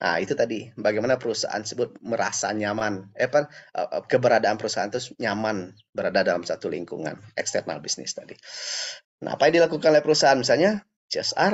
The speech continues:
kan, C S R, eh, berikanlah, eh, memberikan sedikit atau sekian persen, eh, keuntungan perusahaan, ya kan, eh, kepada masyarakat.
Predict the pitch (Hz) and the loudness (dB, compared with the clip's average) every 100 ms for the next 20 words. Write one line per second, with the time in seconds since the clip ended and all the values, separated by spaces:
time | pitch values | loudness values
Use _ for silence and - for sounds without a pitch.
0 | 135 120 208 - _ _ _ _ _ - | 0 -2 -2 -8 _ _ _ _ _ -8
1 | - - - 117 110 110 113 - _ _ | -4 -6 0 4 6 4 2 -10 _ _
2 | _ _ _ _ _ - - 71 101 127 | _ _ _ _ _ -16 -16 -8 -6 0
3 | 151 147 147 - - - _ - - 107 | 4 4 4 0 -14 -20 _ -18 -10 -6
4 | 110 117 117 131 127 120 117 127 - 147 | -2 -2 0 -2 0 0 0 -2 -6 -8
5 | - _ _ _ _ _ _ _ _ _ | -8 _ _ _ _ _ _ _ _ _
6 | 95 113 107 120 - 107 110 113 - - | -4 0 0 0 0 -2 -4 -8 -4 -2
7 | 120 110 - - _ _ 104 101 101 95 | -2 -4 -14 -20 _ _ -2 0 0 0
8 | 95 95 104 - 151 143 143 127 123 120 | -2 -4 -6 -6 -2 -2 -2 -2 -2 -4
9 | 113 - - 185 233 _ _ _ _ _ | -6 -2 0 0 -2 _ _ _ _ _
10 | _ - 135 196 - _ _ _ _ _ | _ -2 0 0 -6 _ _ _ _ _
11 | - 117 92 156 147 127 147 160 170 175 | -6 -6 -2 -2 0 0 0 -2 -4 -2
12 | 160 | -4